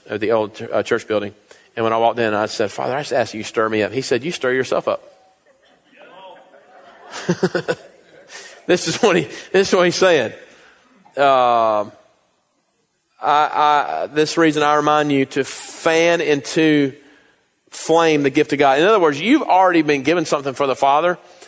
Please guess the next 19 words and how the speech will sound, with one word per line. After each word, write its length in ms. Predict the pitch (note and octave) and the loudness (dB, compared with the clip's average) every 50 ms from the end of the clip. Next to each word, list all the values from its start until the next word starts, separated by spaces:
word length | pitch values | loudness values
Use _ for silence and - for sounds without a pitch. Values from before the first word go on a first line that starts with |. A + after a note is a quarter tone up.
| - _ _ _ - | -20 _ _ _ 0
Uh, 240 | D3+ C3+ C3+ C3 | 2 2 2 2
when 140 | C#3 D#3 D#3+ | 2 2 0
it 100 | D#3+ D3 | 0 0
comes 200 | - G3 G3 F3 | 0 -2 -2 -2
to 80 | - D#3+ | -2 -2
your 120 | D3+ D#3 | 0 0
fire 360 | - - C#3+ C#3 C#3 D3+ F3 | 2 2 2 2 2 2 0
and 100 | E3+ D#3 | -2 -2
praying 220 | - - D#3 D#3 D#3 | -2 -2 -2 0 -2
for 100 | - D3+ | -4 -2
fire, 300 | - D#3 D3+ D#3+ E3+ D#3+ - - - _ _ _ _ _ _ _ _ | 0 0 0 0 0 -2 -8 -16 -20 _ _ _ _ _ _ _ _
stir 340 | - - - - - G#3 G#3 | -12 -10 -6 -2 0 2 2
yourself 420 | G3+ F#3 E3+ - G#3+ G#3 G3 - | 2 0 0 0 0 -2 0 -2
up 140 | B2+ A#2 - | -4 -4 -4
in 60 | A#2+ | -6
your 100 | A#2 A2 | -6 -4
most 200 | A2+ A2+ G#2+ G#2+ | -4 -4 -4 -4
holy 180 | - A2 G#2+ A2 | -4 -4 -4 -4
faith. 340 | - - - - - - | -6 -8 -10 -12 -16 -20